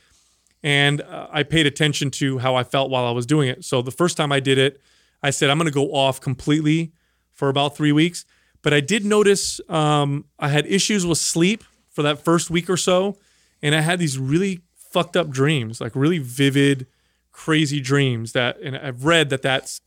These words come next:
uh, a common, um, side effect. Um, but I, I, I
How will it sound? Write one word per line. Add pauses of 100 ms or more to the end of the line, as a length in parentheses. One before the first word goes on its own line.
(140)
uh,
a
common,
um,
side
effect. (460)
Um,
but
I,
I,
I